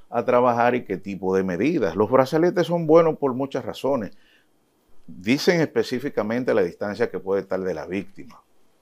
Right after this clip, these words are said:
Le puede hacer las restricciones de lugares como su casa, hospitales, familiares, abuelos. O sea, tantas restricciones que se le pueden hacer. Se le puede hacer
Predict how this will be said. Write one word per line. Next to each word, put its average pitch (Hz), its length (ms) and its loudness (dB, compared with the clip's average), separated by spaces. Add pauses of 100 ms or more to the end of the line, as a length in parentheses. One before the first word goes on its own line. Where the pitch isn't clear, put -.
(540)
Le 98 160 2
puede 151 380 6
hacer 139 220 0
las 131 160 -2
restricciones 123 800 -4 (300)
de 110 100 -2
lugares 110 520 2
como 95 220 -8
su - 160 -14
casa, 113 600 0 (260)
hospitales, 98 800 0
familiares, 90 640 0
abuelos. 113 480 4 (280)
O - 80 -10
sea, 147 260 4
tantas 127 560 0
restricciones 127 760 0
que 143 80 -2
se 127 140 -2
le 117 100 6
pueden 131 260 0
hacer. 123 260 0
Se 117 160 0
le 110 140 6
puede 165 320 8
hacer 113 460 6